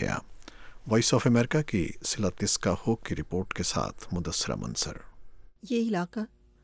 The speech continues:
Speaker 2: دکانوں، ریسٹورانوں اور بارز کی موجودگی کے باعث سیاحوں کی توجہ کا مرکز ہے۔ وین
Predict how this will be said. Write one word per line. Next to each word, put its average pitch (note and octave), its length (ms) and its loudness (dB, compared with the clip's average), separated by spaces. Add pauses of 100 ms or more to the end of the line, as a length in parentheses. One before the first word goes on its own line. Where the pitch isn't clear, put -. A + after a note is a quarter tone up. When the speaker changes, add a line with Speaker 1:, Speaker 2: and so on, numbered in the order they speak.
Speaker 2:
دکانوں، F3+ 600 6 (240)
ریسٹورانوں E3+ 680 4 (140)
اور E3 340 4 (340)
بارز D#3+ 400 4
کی - 120 0
موجودگی E3 520 2
کے D#3+ 120 -2
باعث D#3 360 -2 (340)
سیاحوں F#3 460 6
کی G3+ 100 0
توجہ D3 440 2
کا E3 60 0
مرکز D3 400 -2
ہے۔ D#3+ 80 -4 (680)
وین G3+ 320 8